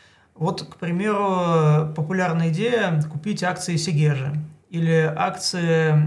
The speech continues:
Норильского никеля. И там такой эффект, э, будет либо ограничен,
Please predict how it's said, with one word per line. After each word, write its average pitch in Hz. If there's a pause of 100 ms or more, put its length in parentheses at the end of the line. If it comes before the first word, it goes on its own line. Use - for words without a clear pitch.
(160)
Норильского 165
никеля. 151 (440)
И 170
там 190
такой 190
эффект, 196
э, 165
будет 165
либо 180
ограничен, 196